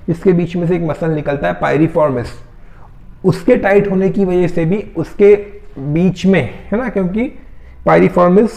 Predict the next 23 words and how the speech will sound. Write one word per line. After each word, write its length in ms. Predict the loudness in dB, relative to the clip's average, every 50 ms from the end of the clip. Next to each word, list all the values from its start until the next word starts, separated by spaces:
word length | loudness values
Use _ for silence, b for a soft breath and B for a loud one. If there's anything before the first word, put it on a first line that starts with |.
| -12 -18 -10 -2
और 220 | 2 4 4 4 4
जो 120 | 2 0
नीचे 320 | 0 0 -2 -2 -2 0 0
वाले 160 | 0 0 0
मसल 240 | -2 -4 -4 -4 -2
रहते 260 | -2 -2 -2 -2 -2
हैं 80 | -4 -2
उनके 180 | -2 -2 -2
बीच 240 | 0 -2 -2 -2 -2
में 120 | -2 0
से 100 | 0 0
sciatic 340 | 0 0 0 2 2 2 2
nerve 180 | 2 2 0 -2
pass 280 | -2 -4 -4 -4 -2 -4
होती 220 | -6 -4 -2 -4
है, 60 | -4 -4 -6 B B B B B B B B 2
तो 100 | 2 2
उस 360 | 2 0 -2 0 0 0 2
हिस्से 260 | 0 -2 -2 -2 -2 -2
में 180 | 0 0 0 2
भी 60 | 2
वो 340 | 4 4 4 4 2 0 -2
nerve 240 | -2 0 0 0 0